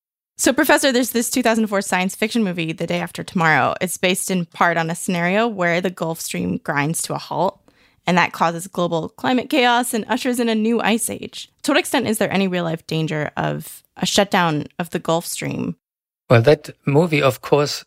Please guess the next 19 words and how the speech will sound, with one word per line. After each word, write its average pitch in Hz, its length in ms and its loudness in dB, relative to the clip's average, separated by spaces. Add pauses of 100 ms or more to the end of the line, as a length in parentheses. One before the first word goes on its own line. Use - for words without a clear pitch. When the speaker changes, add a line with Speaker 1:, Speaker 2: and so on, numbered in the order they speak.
Speaker 2:
was 131 400 2
a 113 460 0
first - 360 -2
and 117 140 -2
foremost 113 560 0
a 120 80 0
Hollywood 110 440 0
disaster 110 540 2
movie, 131 420 0 (520)
but 117 240 4
it 120 140 2
had, 120 200 2
uh, 117 280 2
several 117 580 0 (320)
grains 120 320 4
of 110 180 0
truth 151 360 0
in 113 160 4
it. - 320 0